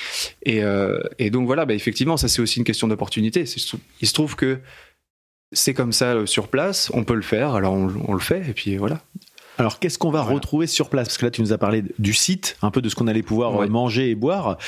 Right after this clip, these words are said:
Speaker 2: Est-ce qu'il y aura des, des exposants, par exemple, des choses comme ça ? On finira par la programmation à la fin, hein.
Speaker 1: Ouais.
Speaker 2: <laughs>
Speaker 1: Bah, c'est en cours, on essaye de mettre ça en place. Je peux pas trop dévoiler ça
Speaker 2: D'accord,
Speaker 1: parce
Speaker 2: pour
Speaker 1: que
Speaker 2: l'instant,
Speaker 1: c'est
Speaker 2: c'est
Speaker 1: un,
Speaker 2: encore
Speaker 1: c'est
Speaker 2: en
Speaker 1: un,
Speaker 2: cours de
Speaker 1: ouais, il y a un peu des,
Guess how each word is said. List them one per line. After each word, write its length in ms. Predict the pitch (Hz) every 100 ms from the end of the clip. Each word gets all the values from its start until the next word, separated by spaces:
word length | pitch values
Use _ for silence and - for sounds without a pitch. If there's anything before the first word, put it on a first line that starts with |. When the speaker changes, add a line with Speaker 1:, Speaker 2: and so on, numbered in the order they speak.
| - - -
Speaker 2:
Est-ce 100 | 110
qu'il 100 | -
y 20 |
aura 180 | 113 127
des, 460 | 117 110 110 107 104
des 180 | 110 117
exposants, 560 | - 127 127 165 196
par 160 | 147 117
exemple, 280 | 117 165 139
des 40 |
choses 160 | 117 -
comme 140 | 131
ça ? 100 | 214
On 80 | 143
finira 300 | 123 110 123
par 100 | 104
la 80 | 101
programmation 600 | 110 101 107 - 123 98
à 60 |
la 120 | 95 95
fin, 140 | 170
hein. 80 | 123
Speaker 1:
Ouais. 180 | 120 120 104 127
Speaker 2:
<laughs> 240 | - 135
Speaker 1:
Bah, 160 | 123 123
c'est 260 | - 151
en 140 | 165 156
cours, 320 | - 165 190
on 240 | 139 120 123
essaye 300 | 120 147 135
de 100 | 123
mettre 180 | 117
ça 120 | - 131
en 100 | 117
place. 220 | 139 139
Je 80 | -
peux 100 | 113
pas 140 | 123
trop 240 | - 120
dévoiler 340 | 110 107 107 117
ça 60 |
Speaker 2:
D'accord, 220 | 131 139 110
Speaker 1:
parce 100 | 110
Speaker 2:
pour 100 | 107
Speaker 1:
que 40 |
Speaker 2:
l'instant, 120 | 131
Speaker 1:
c'est 60 | 113
Speaker 2:
c'est 40 |
Speaker 1:
un, 40 | 117
Speaker 2:
encore 180 | 135
Speaker 1:
c'est 60 | 117
Speaker 2:
en 80 | 117
Speaker 1:
un, 40 |
Speaker 2:
cours 200 | 113 127
de 80 | 113
Speaker 1:
ouais, 120 | 120
il 60 | 117
y 60 |
a 40 | 110
un 40 |
peu 160 | 107 120
des, 320 | 110 107 104